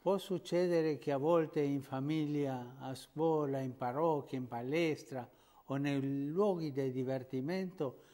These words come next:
qualcuno si possa fare dei torti e ci sentiamo offesi, oppure in qualche momento di nerviosismo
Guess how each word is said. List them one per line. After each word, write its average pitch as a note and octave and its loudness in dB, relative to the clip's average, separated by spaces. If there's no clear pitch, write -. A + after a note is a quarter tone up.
qualcuno F#3+ 0
si D#3 -6
possa E3+ -2
fare E3 -4
dei C3+ -2
torti C#3+ -4
e D#3+ -2
ci D3 -6
sentiamo D#3+ -2
offesi, C#3+ 0
oppure F#3 0
in D3 0
qualche D3 -2
momento D#3 -2
di C3+ -2
nerviosismo C3+ -4